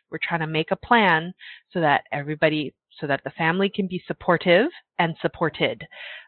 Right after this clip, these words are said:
Um, whether that's outside resources or the strengths within the family itself.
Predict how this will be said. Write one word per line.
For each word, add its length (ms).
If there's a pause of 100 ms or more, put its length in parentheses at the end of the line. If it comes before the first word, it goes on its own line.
Um, 360 (400)
whether 200
that's 200
outside 460
resources 760
or 360 (320)
the 60
strengths 420
within 220
the 80
family 360
itself. 540